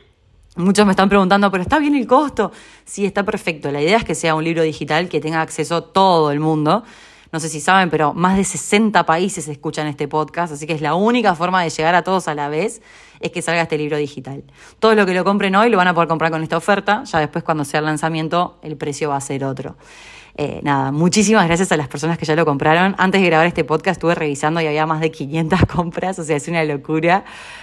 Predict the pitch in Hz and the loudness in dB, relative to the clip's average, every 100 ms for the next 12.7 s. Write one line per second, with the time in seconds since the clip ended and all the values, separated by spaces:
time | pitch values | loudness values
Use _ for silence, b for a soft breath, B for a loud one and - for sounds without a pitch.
0 | B 175 190 196 185 180 160 160 160 160 | B 2 4 4 4 0 2 0 0 -4
1 | 143 151 160 190 220 B B B B 151 | 0 2 4 4 0 B B B B -6
2 | 151 160 156 143 143 147 180 202 220 156 | -2 0 2 0 0 2 4 4 2 2
3 | 160 156 208 202 208 220 294 196 208 214 | 2 4 4 6 6 6 4 0 0 2
4 | 196 202 240 185 185 190 165 160 180 175 | 2 2 2 2 0 0 -2 -2 -4 -4
5 | 156 151 156 156 - 151 151 170 233 269 | -6 -6 -10 -12 -8 -4 -2 -2 -4 -8
6 | B B B B B 147 156 160 175 165 | B B B B B -2 -2 0 -2 0
7 | 151 - 165 185 175 170 165 170 165 165 | -2 -2 0 2 4 2 0 0 -2 -2
8 | 156 156 151 147 160 170 156 151 160 160 | -2 -4 -6 -6 -4 -2 -2 -2 -4 -2
9 | 160 147 156 160 - B B B B B | -4 -2 -4 -6 -8 B B B B B
10 | 160 156 156 202 214 175 185 190 180 196 | -6 -2 -2 -2 -2 -4 -2 0 0 -2
11 | 196 214 160 151 151 170 185 147 156 143 | -2 0 0 0 0 0 0 0 -2 0
12 | 156 139 135 160 240 160 - | 0 -2 -4 -4 -4 -6 -14